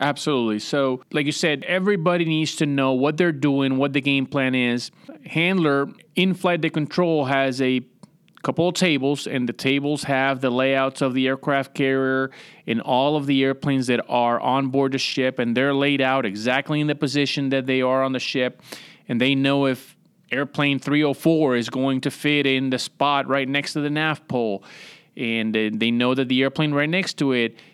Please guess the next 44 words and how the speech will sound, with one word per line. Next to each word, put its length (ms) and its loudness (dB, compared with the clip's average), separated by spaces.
needs 320 0
fuel, 800 0
has 260 -4
the 100 -2
wing 280 -2
spread. 500 -2
All 380 0
that 200 0
information 680 -4
flows 420 -2
in 140 -2
and 140 -2
out 200 -2
of 100 -4
flight 260 -4
deck 160 -4
control. 600 -2
It 80 -8
gets 180 -4
put 320 -2
out 260 2
on 380 -2
the 80 -4
radios. 600 2
One 160 -4
interesting 520 -4
piece 460 -2
is 260 0
that 200 -2
only 280 -2
about 280 0
ten 220 -4
percent 340 -4
of 60 -2
the 60 -4
people 280 -6
on 120 0
the 80 -2
flight 260 -2
deck 220 -2
actually 320 -4
have 180 -2
a 80 -2
radio. 400 -2